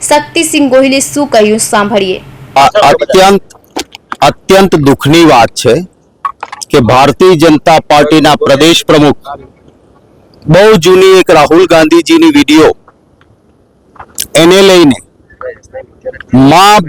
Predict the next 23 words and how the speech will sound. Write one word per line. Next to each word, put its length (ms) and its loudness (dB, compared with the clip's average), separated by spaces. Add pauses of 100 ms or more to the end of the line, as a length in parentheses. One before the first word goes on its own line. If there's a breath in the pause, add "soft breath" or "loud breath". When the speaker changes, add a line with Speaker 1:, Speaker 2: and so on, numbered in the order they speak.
Speaker 2:
બેન, 260 2 (160)
દીકરીઓનું 720 2
જેણે 300 2
બેફાન 540 0 (140)
અપમાન 540 0
કર્યું 280 2
છે, 160 -4 (880)
એવા 340 4
નિવેદનને 680 2 (840)
જમીનોના 760 2
ઝઘડા 380 0
સાથે 300 0
સરખાવે 500 0
છે. 120 -14 (760)
ભાજપવાળા 760 2
માટે 300 0 (100)
જમીન 460 2 (760)
અને 200 2
મા, 260 2
બેન 260 0
કદાચ 320 0
સરખી 440 0
હશે, 300 0